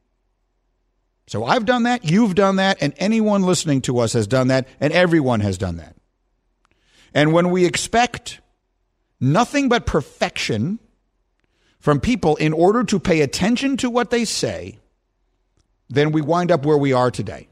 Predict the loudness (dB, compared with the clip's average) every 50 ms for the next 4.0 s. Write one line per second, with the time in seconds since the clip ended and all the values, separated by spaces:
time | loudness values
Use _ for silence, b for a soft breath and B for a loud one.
0 | _ _ _ _ _ _ _ _ _ _ _ _ _ _ _ _ _ _ _ -2
1 | 0 2 2 2 2 0 0 0 0 2 2 2 4 2 2 2 0 -2 -2 -4
2 | b b b b -2 0 0 2 2 2 2 0 -4 -8 b b b -4 -2 -2
3 | -2 -2 -2 0 2 2 2 2 0 -2 -4 -6 -4 -2 -2 -2 -2 -4 -6